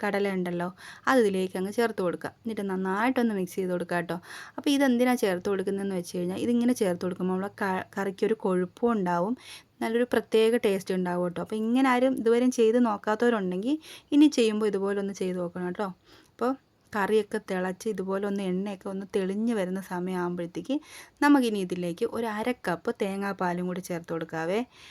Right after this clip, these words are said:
അപ്പോൾ അതും കൂടി ചേർത്ത് കൊടുത്തതിന് ശേഷം നന്നായിട്ടൊന്ന് മിക്സ് ചെയ്ത് കൊടുത്ത് ഒരു മീഡിയം ഫ്ലെയിമിലിട്ട് ഒരു അഞ്ച് മിനിറ്റ് കൂടി നമുക്കൊന്ന് കുക്ക് ചെയ്തെടുക്കണം.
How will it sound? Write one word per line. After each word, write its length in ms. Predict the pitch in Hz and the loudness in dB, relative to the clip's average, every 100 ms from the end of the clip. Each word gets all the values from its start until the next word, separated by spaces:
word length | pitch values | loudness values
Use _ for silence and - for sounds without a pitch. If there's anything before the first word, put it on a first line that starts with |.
| - _ _ _ | -20 _ _ _
അപ്പോൾ 260 | 226 - 302 330 - | -2 2 2 0 -2
അതും 180 | 202 247 | -2 2
കൂടി 120 | 285 302 | 4 4
ചേർത്ത് 260 | 214 185 190 | 2 0 -2
കൊടുത്തതിന് 360 | 190 180 190 180 | -4 -2 -2 -2
ശേഷം 220 | 196 226 208 | -4 -6 -4
നന്നായിട്ടൊന്ന് 680 | 180 185 190 220 226 214 190 | -4 -2 -2 0 -2 -2 -4
മിക്സ് 220 | 170 - 185 | -6 -8 -8
ചെയ്ത് 180 | 180 180 | -6 -4
കൊടുത്ത് 340 | 170 175 269 370 - 220 | -4 2 2 2 -6 -4
ഒരു 140 | 220 220 | -2 -2
മീഡിയം 440 | 226 254 262 254 - | 0 2 4 2 0
ഫ്ലെയിമിലിട്ട് 580 | 190 180 180 175 170 240 262 | -4 -4 -4 -6 -4 -4 -2
ഒരു 80 | 277 | 0
അഞ്ച് 280 | 269 294 311 262 | 6 8 8 6
മിനിറ്റ് 220 | 202 185 | 4 -2
കൂടി 140 | 190 208 | -2 -2
നമുക്കൊന്ന് 440 | 190 180 185 185 254 - _ - | -4 -4 -4 -4 -6 -8 _ -12
കുക്ക് 140 | - 190 | -6 -2
ചെയ്തെടുക്കണം. 560 | 175 165 170 170 233 | -2 -4 -4 -2 -2